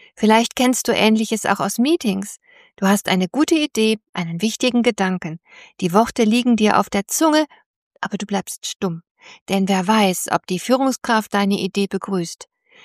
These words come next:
Dein guter Gedanke wirkt plötzlich gar nicht mehr so überzeugend. Du wirst unsicher und bleibst dann doch lieber still.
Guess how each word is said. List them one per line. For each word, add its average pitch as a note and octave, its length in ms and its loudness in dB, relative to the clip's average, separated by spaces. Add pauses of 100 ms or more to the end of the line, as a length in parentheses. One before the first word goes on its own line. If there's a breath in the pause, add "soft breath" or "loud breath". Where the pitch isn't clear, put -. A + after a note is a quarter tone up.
(140 soft breath)
Dein G#3 180 4
guter B3 300 4
Gedanke G#3+ 480 2
wirkt G#3+ 180 -2
plötzlich G3+ 560 -2
gar G3 200 -2
nicht D4 220 -2
mehr F3 120 0
so E3+ 120 -6
überzeugend. F3 800 -4 (220)
Du A#3+ 180 0
wirst B3+ 220 0
unsicher A#3+ 600 0
und G3 140 -6
bleibst - 340 -4
dann E3+ 140 -6
doch - 200 -8
lieber F3+ 280 -4
still. D#3+ 420 -10